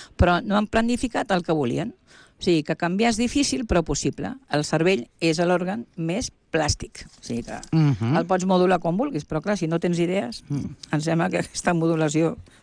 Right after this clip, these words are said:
Speaker 1: no serveix per res.
Speaker 2: No.
Speaker 1: Una altra cosa que també estarà molt bé, perquè ja saps que els accidents, diu que han baixat una, un percentatge molt alt de, de, de morts a la carretera. I Tràfic diu que endura, eh,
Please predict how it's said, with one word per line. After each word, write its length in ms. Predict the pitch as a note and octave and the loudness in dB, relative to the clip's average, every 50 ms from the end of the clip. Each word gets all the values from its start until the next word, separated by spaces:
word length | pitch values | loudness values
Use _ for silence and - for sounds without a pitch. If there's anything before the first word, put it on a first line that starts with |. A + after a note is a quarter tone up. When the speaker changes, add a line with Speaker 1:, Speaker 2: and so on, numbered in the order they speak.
| _ - | _ -8
Speaker 1:
no 80 | D#3+ D3+ | -6 -4
serveix 300 | - C3+ C3+ C3+ B2+ - | -4 -4 -4 -4 -6 -6
per 140 | - A#2 | -8 -8
res. 140 | G#2+ A2 F#2+ - | -8 -10 -8 -2
Speaker 2:
No. 180 | C3+ D#3+ D3 - - - - - - - - - - - - - - - - - - - - - - - - - - - - - - - | 0 0 0 0 -2 -6 -12 -14 -14 -14 -14 -14 -14 -16 -16 -16 -16 -18 -18 -20 -10 -8 -8 -8 -8 -14 -20 -20 -20 -20 -20 -20 -2 0
Speaker 1:
Una 220 | C4+ C#4+ C4+ C4+ | 2 4 4 4
altra 200 | B3+ A#3+ A#3 A#3+ | 2 2 0 -2
cosa 220 | A3 A#3 A3 A3+ G#3+ | -2 0 -2 -2 -2
que 80 | A3+ | -2
també 240 | G#3+ G#3+ A3 G#3+ A3 | -4 -4 -2 -2 -2
estarà 260 | G#3+ - A#3 G#3+ G#3 | -2 -2 -2 -2 -2
molt 160 | G3+ G3+ G#3 B3+ | 0 0 0 0
bé, 120 | F4 E4+ D4 G3+ - - - - - - - _ _ _ _ _ _ - - _ | -2 -2 -4 -6 -10 -16 -18 -20 -20 -20 -20 _ _ _ _ _ _ -20 -12 _
perquè 240 | - E3+ E3 E3+ E3 | -6 -6 -4 -2 -2
ja 100 | E3 E3 | -2 -2
saps 200 | E3 - E3 - | -2 -2 -4 -4
que 100 | - F#3+ F3 D#3+ E3+ D#3+ D3+ D3+ C#3+ C3 - - | -2 2 2 4 4 2 2 0 0 -4 -6 -6
els 100 | E3 E3+ | -6 -6
accidents, 520 | D#3 - - E3 E3 F3 F#3 F#3 - - - | -6 -6 -6 -6 -6 -4 -6 -6 -6 -8 -6
diu 200 | - F3+ F3 D#3+ | 0 0 0 2
que 80 | - E3 | 2 0
han 100 | D#3+ D#3 | 0 0
baixat 320 | D3+ D3+ - D3+ - - | 0 0 0 -2 -2 -2
una, 680 | E3 D#3 D3+ D3 D3 D3 C#3+ C#3 C3+ C3 B2+ - - - - - E3+ - - _ _ A#3+ - - - - F4+ | -4 -2 -2 0 0 0 0 0 0 0 0 -2 -4 -8 -12 -16 -20 -20 -20 _ _ -14 -14 -14 -14 -10 -8
un 420 | A#3+ G#3 G#3 G3+ G3 F#3+ G3 F3 - | -6 -4 -4 -4 -4 -4 -6 -8 -4
percentatge 520 | - G#3+ G#3 A3+ A3 G#3 - A3 - - D4 | -2 -2 0 0 0 0 -2 -4 -2 -2 0
molt 180 | B3 G3 G#3 | 2 2 4
alt 220 | C4+ C4 D3 G#2 - | 4 2 0 -2 -4
de, 220 | - D#3 D3+ D3 C#3+ C3+ C3 B2+ - C3 C3+ - - _ _ _ _ _ _ _ _ _ _ _ - - _ _ _ | -2 0 0 2 2 0 -2 -2 -4 -6 -8 -10 -14 _ _ _ _ _ _ _ _ _ _ _ -20 -20 _ _ _
de, 180 | F3 - - - - C#3 - | -10 -6 -4 -2 -2 -2 -2
de 340 | - - - - - D#3 D3+ | -2 -2 -2 -2 0 0 2
morts 220 | E3 F#3+ - E3+ | 2 2 2 2
a 40 | D#3+ | 0
la 120 | D#3 D3+ | 0 0
carretera. 420 | - D3+ D3 D3 - A3 A3+ - D#3 - - - - - - - - - - - - | 0 0 -2 0 0 0 0 -2 -4 -6 -12 -20 -20 -20 -20 -20 -20 -20 -20 -20 -2
I 140 | - A#3 B3 | 0 0 2
Tràfic 340 | - C4+ C#4 C#4 - C#4+ A#3 | 4 2 2 2 2 0 -2
diu 220 | - F#3 A3+ B3 A3+ | 0 -2 -2 -2 0
que 100 | - G3 | 0 0
endura, 380 | F#3+ F#3+ F#3+ G3+ A#3 A#3 - - A3 | 0 2 2 2 0 0 -4 -8 -10
eh, 100 | - | -10